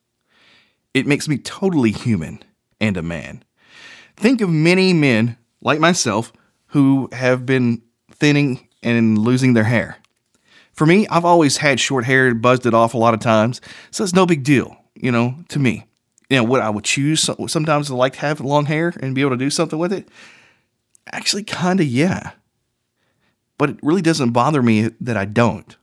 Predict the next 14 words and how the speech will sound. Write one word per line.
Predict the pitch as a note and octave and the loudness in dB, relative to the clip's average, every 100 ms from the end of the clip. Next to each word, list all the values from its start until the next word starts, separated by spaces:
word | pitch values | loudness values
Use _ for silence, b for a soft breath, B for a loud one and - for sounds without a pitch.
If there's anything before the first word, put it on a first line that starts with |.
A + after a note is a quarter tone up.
| _ _ _ _ _ _ _ _ _ _ _ _ _ _ _ _ _ _ _ _ _ _ _ _ _ - | _ _ _ _ _ _ _ _ _ _ _ _ _ _ _ _ _ _ _ _ _ _ _ _ _ -10
So | - - F#3 D#3+ D3 B2 | -4 2 4 4 4 -2
why | - A#2+ B2+ C#3+ F#3 G#3 | -6 -6 0 0 2 0
getting | G3 C#3+ E3 E3 | -2 -2 0 2
in | D3+ | 0
front | - C#3+ | -2 -4
of | C#3 | -4
a | |
camera, | C#3 B2 F2 E2+ G#2+ - _ - | -4 -4 -2 -4 -8 -12 _ -8
taking | D3+ D3 F#3 | -6 -2 0
a | D#3 | 0
picture, | C#3 G#2 - D#2+ A2 _ _ _ _ _ _ _ _ b b b b b - | -4 -6 -6 -10 -10 _ _ _ _ _ _ _ _ b b b b b -10
talking | - - - A#2+ G2+ - - | 0 0 2 -2 -2 -6 -6
on | A2+ A#2 | -2 -2
video, | A2 C#3+ G#2+ - - | 0 0 0 -8 -18